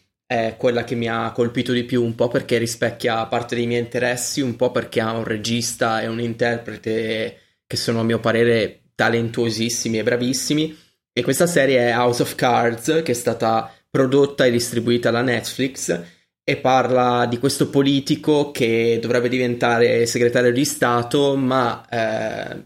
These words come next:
praticamente questa, questa posizione gli viene tolta all'ultimo minuto e parte con una sorta di vendetta, eh, molto, mm, diciamo, shakespeariana,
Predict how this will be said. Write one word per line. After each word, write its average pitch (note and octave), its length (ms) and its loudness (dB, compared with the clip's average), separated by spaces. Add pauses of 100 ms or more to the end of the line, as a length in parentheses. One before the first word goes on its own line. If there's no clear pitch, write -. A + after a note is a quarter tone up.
(120)
praticamente B2+ 460 0
questa, A#2+ 460 0
questa A#2+ 260 -2
posizione B2+ 680 0
gli A#2 100 -2
viene A#2 240 0
tolta B2 300 2
all'ultimo B2 400 -2
minuto D3+ 420 0
e A#2+ 80 4
parte A2+ 560 0 (320)
con B2+ 100 4
una B2 120 2
sorta C3 340 2
di A#2+ 140 0
vendetta, A#2+ 920 0 (240)
eh, A2+ 760 0
molto, A#2+ 920 4
mm, A2+ 600 -6
diciamo, A2+ 760 -2
shakespeariana, B2+ 1080 0